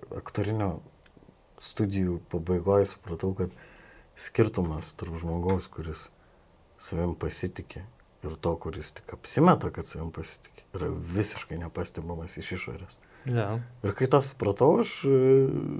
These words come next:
Speaker 1: supratau, kad ne taip jau baisu ten užkalbinti merginas ir pakviesti jas į pasimatymą. Na, aišku, tuo metu aš jau buvau santuokoj, tai
Speaker 2: Tai tau buvo neaktualu.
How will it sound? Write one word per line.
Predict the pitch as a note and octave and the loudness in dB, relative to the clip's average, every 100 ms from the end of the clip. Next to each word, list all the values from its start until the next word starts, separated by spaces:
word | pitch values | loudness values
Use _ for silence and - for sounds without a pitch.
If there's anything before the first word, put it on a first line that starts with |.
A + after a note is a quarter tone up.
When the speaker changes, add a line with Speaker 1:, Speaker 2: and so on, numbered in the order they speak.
| - - - | -6 -8 -8
Speaker 1:
supratau, | C3 A#2 A2 A2+ C3+ | -8 -4 -2 0 2
kad | B2+ A#2+ | 0 -2
ne | - G2 F#2 | -4 0 0
taip | - F#2+ - | 0 -2 2
jau | A#2+ | 0
baisu | A#2 B2+ C3+ E3 | 2 0 2 -2
ten | F3 F3+ F3 | 2 2 2
užkalbinti | G#2+ G2+ - G2 F2+ F2+ F2+ F2+ | 0 -4 -4 0 0 0 -2 -4
merginas | F2+ F2 F2 F2 F2 | -4 -4 -4 -4 -6
ir | F2 | -8
pakviesti | - E2 E2+ D#2+ - | -10 -10 -8 -8 -8
jas | E2 - | -6 -8
į | - | -8
pasimatymą. | F2 - F2+ E2+ F2+ - - - - - - - - - - | -10 -8 -10 -10 -12 -18 -20 -20 -20 -20 -18 -20 -20 -20 -4
Na, | C#3 | 6
aišku, | C#3 C3+ A#2 | 6 8 6
tuo | A#2 | 6
metu | G#2+ G2 G2 | 4 2 2
aš | F#2+ F2+ | 2 0
jau | F2+ | -6
buvau | F#2 F2+ F#2 F2+ E2+ | -6 -6 -4 -4 -6
santuokoj, | - G2+ F#2+ F2+ E2+ F2 | -8 -4 -4 -6 -12 -12
tai | F#2 - F2 _ - - - _ _ - - _ _ _ - _ _ _ _ _ _ _ _ _ _ _ _ | -14 -18 -20 _ -20 -20 -20 _ _ -20 -20 _ _ _ -20 _ _ _ _ _ _ _ _ _ _ _ _
Speaker 2:
Tai | D3+ | -2
tau | B2 A#2+ | 4 6
buvo | B2 B2 | 6 4
neaktualu. | B2 A#2+ A#2 G#2+ | 4 2 2 2